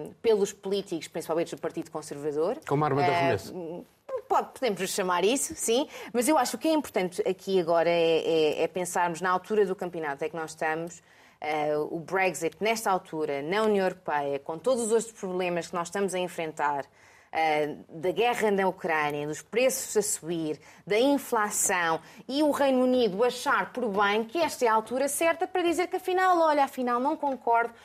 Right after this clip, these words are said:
Speaker 1: com este protocolo. Isto pode ter impactos gravíssimos no Reino Unido também. O Reino Unido está a sofrer com a inflação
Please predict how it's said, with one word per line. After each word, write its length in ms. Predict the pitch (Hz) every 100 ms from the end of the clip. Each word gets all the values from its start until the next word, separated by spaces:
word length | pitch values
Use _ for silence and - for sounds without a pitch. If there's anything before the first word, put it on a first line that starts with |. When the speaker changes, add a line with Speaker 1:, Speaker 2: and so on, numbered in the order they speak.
| - -
Speaker 1:
com 120 | 254
este 140 | 247 240
protocolo. 460 | 254 254 247 226 226 - -
Isto 180 | 349 -
pode 180 | 349 339
ter 100 | 311
impactos 380 | 311 285 -
gravíssimos 760 | - 320 269 269 294 - 302 277
no 80 | 277
Reino 220 | 285 277
Unido 200 | 277 294 - -
também. 460 | 320 311 285 285 240
O 20 |
Reino 200 | 208 240
Unido 200 | 247 233
está 180 | - 254
a 40 |
sofrer 380 | 247 - - 226
com 100 | 247
a 60 | 247
inflação 460 | 240 233 233 214